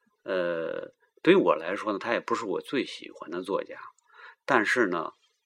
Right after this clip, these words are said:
呃，可以说他是一个非常富有特色的作家和非常有魅力的作家，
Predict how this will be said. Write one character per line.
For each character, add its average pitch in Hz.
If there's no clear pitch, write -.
呃， 85
可 -
以 95
说 98
他 -
是 104
一 95
个 92
非 123
常 98
富 117
有 80
特 113
色 -
的 -
作 76
家 80
和 82
非 92
常 92
有 78
魅 104
力 71
的 -
作 -
家， -